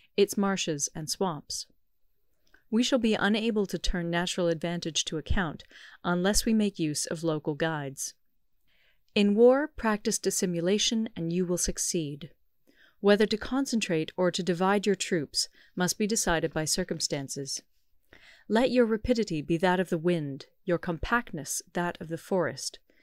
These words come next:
In raiding and plundering, be like fire, in immovability, like a mountain. Let your plans be dark, and impenetrable as night, and when you move, fall like a thunderbolt.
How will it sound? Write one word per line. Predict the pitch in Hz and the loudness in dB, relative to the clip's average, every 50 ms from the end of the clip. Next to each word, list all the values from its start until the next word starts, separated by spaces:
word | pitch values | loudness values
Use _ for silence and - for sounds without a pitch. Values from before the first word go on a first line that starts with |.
| _ - - - - _ _ | _ -20 -20 -20 -20 _ _
In | 190 185 190 180 | 0 0 2 4
raiding | 180 190 196 202 196 226 240 262 277 | 6 6 6 6 4 4 2 2 2
and | 240 208 | 0 0
plundering, | - - 190 175 170 160 156 156 151 160 165 | 0 0 0 0 0 -2 -2 -2 -2 -2 0
be | 175 185 185 | 0 2 2
like | 185 180 180 175 | 2 2 0 -2
fire, | - - - 196 185 175 160 147 131 127 127 127 - _ _ _ _ _ _ _ _ | -6 -6 -4 -2 -2 -2 -2 -2 -4 -6 -8 -10 -16 _ _ _ _ _ _ _ _
in | 190 185 180 | -2 -2 -2
immovability, | 180 175 175 175 180 175 180 170 - 214 220 208 185 - 151 143 143 147 - - | 0 0 0 0 0 0 0 0 2 2 2 2 0 -2 -4 -8 -8 -10 -10 -6
like | 170 170 160 151 | -4 -4 -4 -4
a | - | -4
mountain. | 151 156 160 160 160 165 - - - 147 143 135 - _ _ _ _ _ _ _ _ _ _ - - - - _ - - _ _ - | -4 -2 -2 -2 -4 -4 -6 -8 -10 -10 -12 -14 -16 _ _ _ _ _ _ _ _ _ _ -20 -20 -20 -20 _ -20 -20 _ _ -4
Let | 196 202 196 - | 0 0 0 2
your | - 202 190 | 0 0 0
plans | - - - 233 240 262 262 247 | 0 -2 0 2 2 2 2 2
be | - 254 220 | 0 -2 0
dark, | 185 196 175 170 147 - - - - - - - - - - - - _ - | 2 2 0 0 -2 -6 -2 0 0 0 0 -2 -16 -20 -20 -20 -14 _ -2
and | 185 190 190 185 - - _ | 0 2 2 0 -2 -4 _
impenetrable | - 196 202 196 - - 247 247 254 240 - - 196 175 185 180 190 180 180 175 - - | 0 0 0 0 0 -2 0 0 0 0 0 -2 -4 -4 -2 0 0 0 0 0 -2 -4
as | 180 170 180 | -4 -4 -4
night, | 180 180 180 156 143 - - - - - _ _ _ | -2 -2 -2 -4 -6 -8 -12 -16 -20 -20 _ _ _
and | - 175 180 | -6 -4 -2
when | 180 196 202 | 0 2 2
you | 214 226 | 4 4
move, | 226 220 233 233 208 165 147 139 - - - | 4 4 4 4 4 2 0 -2 -6 -12 -20
fall | - - - - 190 190 196 196 | -20 -6 -2 2 4 4 4 4
like | 190 190 180 - | 2 0 -2 -4
a | 180 | -6
thunderbolt. | - - 185 175 175 165 156 - 139 135 139 - - - | -6 -4 -4 -2 -2 -2 -2 -2 -4 -4 -6 -6 -10 -16